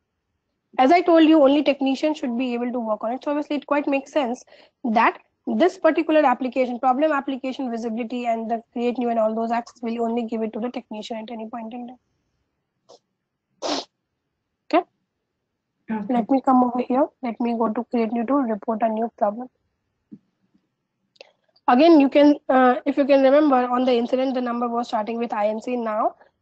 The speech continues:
Speaker 1: it is a problem. So the record is beginning with what? The record is with,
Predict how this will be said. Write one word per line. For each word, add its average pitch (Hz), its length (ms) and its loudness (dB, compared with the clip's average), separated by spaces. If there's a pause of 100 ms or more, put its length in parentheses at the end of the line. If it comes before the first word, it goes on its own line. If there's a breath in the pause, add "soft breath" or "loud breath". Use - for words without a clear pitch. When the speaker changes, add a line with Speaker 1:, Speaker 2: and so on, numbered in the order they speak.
(120)
Speaker 1:
it 254 140 -8
is 254 100 4
a 254 80 4
problem. 240 380 -2
So 247 100 -4
the 233 100 -4
record 233 280 -2
is 240 120 -4
beginning 233 380 -4
with 226 160 -8
what? 240 260 -4 (340)
The 226 120 -2
record 233 300 0
is 247 140 -2
with, 226 160 -2